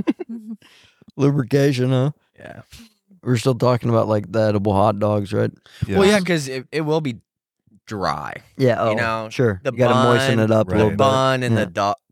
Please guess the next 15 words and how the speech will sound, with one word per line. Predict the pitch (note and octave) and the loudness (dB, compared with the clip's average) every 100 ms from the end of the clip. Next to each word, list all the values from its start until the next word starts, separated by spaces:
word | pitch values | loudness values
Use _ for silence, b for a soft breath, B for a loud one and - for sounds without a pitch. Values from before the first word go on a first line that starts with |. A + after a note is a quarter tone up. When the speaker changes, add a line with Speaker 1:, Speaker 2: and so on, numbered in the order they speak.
| G#2 | -8
Speaker 2:
the, | G2 | -6
you | F#2+ | -4
know, | F#2 | -6
the | F2+ | -4
hot | F2+ F2+ | -2 -2
dog | F2+ E2+ E2+ - | -4 -6 -8 -10
Speaker 1:
Yeah. | G2 | -8
Speaker 2:
is | - | -10
dry. | _ - - G1+ A1 A1 | _ -18 -14 -12 -12 -6
Speaker 3:
Right. | E2+ D#2+ D#2 - G#1+ | -4 -4 -6 -12 _
Speaker 2:
Yeah. | G#1 G1+ G1+ - _ - | -20 -20 -20 -20 _ -6
And | B2 | -4
it's | D#3+ | 0
not | E3 A#2+ | 0 0
enjoyable. | F#2+ G2+ F#2+ F2+ D#2+ D#2+ | 0 0 2 0 -4 -8